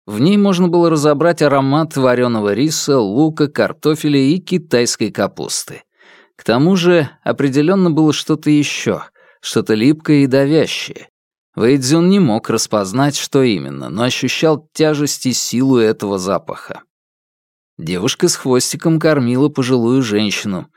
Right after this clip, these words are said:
У старушки была болезнь Паркинсона. Ее голова постоянно дергалась, а у девушки, очевидно, не было опыта заботы о подобных больных. Она то и дело роняла часть еды на одежду женщины.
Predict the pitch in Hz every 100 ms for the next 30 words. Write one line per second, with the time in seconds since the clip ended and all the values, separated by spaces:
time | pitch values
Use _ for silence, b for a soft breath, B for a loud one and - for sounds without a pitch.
0 | b b b - - 131 139 180 - 156
1 | 160 160 139 135 151 143 139 131 - 143
2 | - - 95 58 - _ b b b 107
3 | 123 110 123 127 131 127 117 - 123 120
4 | 120 110 147 135 87 76 - 104 104 101
5 | 135 143 - 120 113 131 135 127 135 156
6 | 90 85 101 139 151 123 98 90 92 131
7 | 120 98 87 85 120 120 110 98 113 113
8 | 104 69 - - _ b b b b -
9 | 87 131 170 160 185 196 175 117 131 151
10 | 143 139 110 123 131 - 120 110 - 101
11 | 95 139 131 110 90 107 104 101 101 104
12 | 85 - - -